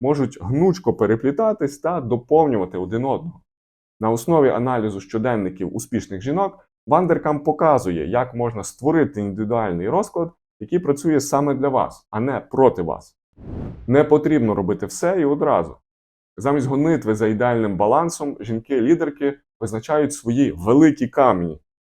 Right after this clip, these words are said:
пріоритети в роботі, сім'ї та особистому житті. Все інше делегують, групують або відпускають. Облік часу змінює свідомість. Більшість людей вважають, що працюють більше і сплять менше, ніж насправді.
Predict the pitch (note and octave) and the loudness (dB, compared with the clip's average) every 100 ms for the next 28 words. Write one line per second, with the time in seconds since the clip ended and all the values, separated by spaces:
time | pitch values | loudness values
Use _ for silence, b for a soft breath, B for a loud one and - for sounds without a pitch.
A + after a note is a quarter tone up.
0 | - A#2+ C3+ C#3+ D3 G#2 F#2 F2 A2+ D3 | -2 0 2 4 4 4 2 -2 0 4
1 | F3+ F3 C3 - G#2 C#3 D#3 G2 F#2+ F#2+ | 2 2 -4 -4 -6 -4 -4 -2 -2 -2
2 | A#2 F#2+ F2+ F2 A2 C3 G3 G3 _ _ | -4 -4 -6 -8 -8 -8 -6 -6 _ _
3 | _ _ _ _ - F3+ G#3+ G#3 F#2+ - | _ _ _ _ 0 2 2 0 -6 -8
4 | _ G#2 A2+ C3 D#3+ G3+ G3+ G3 C#3+ B2+ | _ -4 4 4 6 4 4 2 2 -2
5 | B2+ E3+ F3+ E3 A#2+ F#2 G#2+ G2+ G#2+ - | 0 4 8 8 6 2 4 4 0 -6
6 | - - A2+ B1+ - _ _ - - - | -6 0 0 0 -6 _ _ -16 -12 -6
7 | - E3+ C3+ A2+ - F#3+ F#3+ C#3 A#2 C#3+ | 2 4 4 0 2 2 2 0 0 0
8 | D3+ C#3+ C#3+ C#3 B2 D#2 - _ _ _ | 0 -2 -2 0 2 0 -6 _ _ _
9 | _ _ B2+ G3+ D#3+ D3 A#2 G#2 F#2+ G#2+ | _ _ -4 -2 -2 0 2 2 0 0
10 | C#3 B2+ B2+ - A2+ - C3+ F2 E2+ A2+ | 0 0 -4 -4 -4 2 2 2 0 0
11 | C#3+ C3+ B2+ B2+ F#2+ - G#2+ F2 - A2 | 0 -2 -2 -2 -2 0 2 2 0 0
12 | D#3 D3+ B2+ A#2+ A2 A2+ - F2+ C2 D2 | 0 0 -4 -4 -4 -8 -4 -2 -2 -6